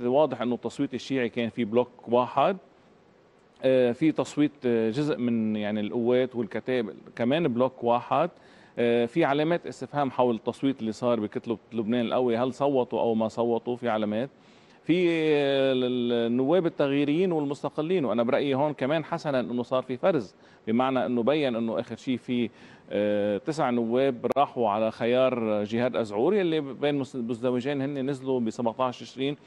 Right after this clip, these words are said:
كانوا عم بيقولوا: "كلكن يعني كلكن"، وكان هذا واحد منهم لهالتجربة. في بقي ست نواب اللي هن ثلاثة تغييريين وثلاثة مستقلين أخذوا خيار زياد بارود. هودي أنا برأيي هن صاروا النواة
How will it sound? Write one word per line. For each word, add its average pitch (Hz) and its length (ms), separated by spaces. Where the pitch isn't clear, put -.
كانوا 127 220
عم 117 140
بيقولوا: 127 360
"كلكن 127 360
يعني 113 260
كلكن"، 139 420
وكان 180 580
هذا 175 180
واحد 165 320
منهم 156 320
لهالتجربة. 107 1120
في 165 260
بقي 147 260
ست 165 160
نواب 139 400
اللي 110 220
هن 139 140
ثلاثة 147 300
تغييريين 120 680
وثلاثة 120 580
مستقلين 120 640
أخذوا 117 340
خيار 123 340
زياد 113 400
بارود. 113 380
هودي 185 380
أنا 147 120
برأيي 131 600
هن 160 280
صاروا 135 360
النواة 123 420